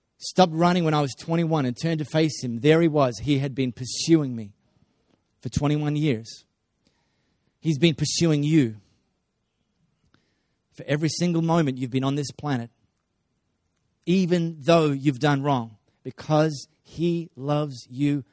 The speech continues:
unconditionally. And he wants you to actually turn to face him. And we want to give you that opportunity right now. It would be just,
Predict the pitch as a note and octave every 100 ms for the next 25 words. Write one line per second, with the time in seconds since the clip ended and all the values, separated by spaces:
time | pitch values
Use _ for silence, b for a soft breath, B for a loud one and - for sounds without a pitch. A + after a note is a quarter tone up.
0 | _ _ _ C#3 C#3+ - B2+ A#2+ B2+ -
1 | A2+ G#2+ G#2 A2+ _ _ _ _ _ _
2 | _ _ B2 A#2+ E3 E3 C#3+ C#3+ D3 -
3 | C#3 C#3 - C#3+ C#3+ - _ - D3 C3+
4 | C3 B2 _ _ _ _ _ _ _ _
5 | _ - C3+ C3 B2 - A#2+ A2 G#2 _
6 | _ _ _ _ _ _ _ _ - B2
7 | C#3+ C3 C3+ B2+ B2 B2+ A#2+ A#2 - B2
8 | A#2 A#2 A#2+ A#2 B2 A2+ G#2 _ _ _
9 | _ _ _ _ - D#3+ C#3+ B2+ C3+ B2
10 | E3+ D#3+ -